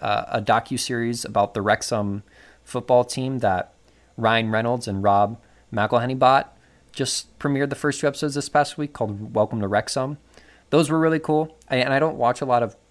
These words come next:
documentaries, or I haven't lately, so it's, it was cool to watch a documentary. Uh, and, and then I guess the other big thing, not out yet, but I'm very excited for it, is,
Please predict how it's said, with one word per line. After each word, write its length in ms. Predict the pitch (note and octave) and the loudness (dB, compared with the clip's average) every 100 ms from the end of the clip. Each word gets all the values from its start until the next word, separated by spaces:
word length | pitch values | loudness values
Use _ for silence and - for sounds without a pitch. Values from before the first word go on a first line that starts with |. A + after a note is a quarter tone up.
| - | -4
documentaries, 680 | A2+ A2+ A#2 G#2+ G#2+ B2 A2 | -4 -2 -6 -4 -4 -4 -4
or 80 | |
I 60 | F2 | -6
haven't 320 | F#2 A2 A#2 | -6 -8 -6
lately, 260 | B2 C#3+ C3+ | -6 -6 -10
so 200 | - G#2+ | -8 -10
it's, 140 | - _ - | -12 _ -14
it 140 | A2 | -10
was 160 | G2+ - | -8 -10
cool 180 | A2+ A2+ | -8 -6
to 60 | |
watch 260 | G2 - - | -2 -2 -2
a 20 | |
documentary. 680 | B2 B2+ - C#3+ D3 D3+ F#3 _ _ _ _ - _ _ | -4 -4 -6 -8 -6 -6 -8 _ _ _ _ -20 _ _
Uh, 360 | - G1+ - - F#3 _ _ _ _ - | -14 -12 -12 -14 -18 _ _ _ _ 0
and, 160 | D#3 E3+ | 0 2
and 100 | D#3+ | 4
then 80 | D#3 | 4
I 60 | |
guess 260 | D#3 D3+ - | 4 0 0
the 160 | C#3+ | -2
other 180 | C3+ C3 | 0 0
big 300 | A#2 B2 A#2+ | -2 -2 -4
thing, 280 | - A#2 B2 - | -4 -4 -6 -6
not 280 | C#3 D3 D3 | 2 6 6
out 160 | C#3 | 4
yet, 300 | B2+ B2 - | 4 2 2
but 100 | B2 | -2
I'm 120 | G#2+ | -2
very 240 | G#2+ A2 A2 | 0 2 0
excited 440 | G2+ - G#2+ A2+ | -2 -2 0 -2
for 300 | - C3 C3 | -6 -4 -4
it, 80 | - - - _ _ _ - | -6 -12 -20 _ _ _ -8
is, 520 | A2 G2+ G2 F#2+ | -2 -2 -2 -6